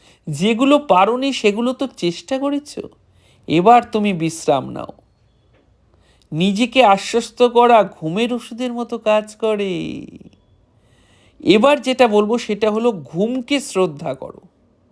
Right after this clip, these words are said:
ঘুম তোমার সুস্থ থাকার জন্য,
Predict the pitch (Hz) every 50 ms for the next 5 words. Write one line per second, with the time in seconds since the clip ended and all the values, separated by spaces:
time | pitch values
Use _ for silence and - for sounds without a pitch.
0 | _ _ _ _ _ _ _ _ _ _ _ _ _ - 127 131 - - - 180
1 | 220 247 254 254 240 254 247 240 247 240 233 - - - 208 208 208 - 240 233
2 | - 247 240 240 247 247 226 208 214 226 233 226 226 233 240 240 240 277